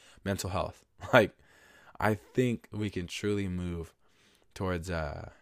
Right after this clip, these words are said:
towards an honest life of Je-, with Jesus. And not saying that the celebration music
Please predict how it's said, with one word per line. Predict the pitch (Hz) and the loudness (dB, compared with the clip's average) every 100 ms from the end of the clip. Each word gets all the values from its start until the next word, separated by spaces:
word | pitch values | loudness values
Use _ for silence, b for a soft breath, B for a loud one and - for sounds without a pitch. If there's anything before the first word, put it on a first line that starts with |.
| _ | _
towards | 104 113 | -4 0
an | |
honest | 98 104 98 | 2 0 0
life | 90 92 - - - | -2 -4 -6 -20 -12
of | 90 | -10
Je-, | 92 - - | -10 -18 -12
with | 90 - | -12 -8
Jesus. | 92 92 - - | -8 -8 -12 -6
And | 110 117 | -2 0
not | 127 147 - | 4 2 0
saying | - 120 120 | -4 0 2
that | 107 - | 0 -2
the | |
celebration | 104 - 107 90 101 - 87 | -8 -2 -2 0 -4 -4 -4
music | 90 78 73 | -4 -4 -8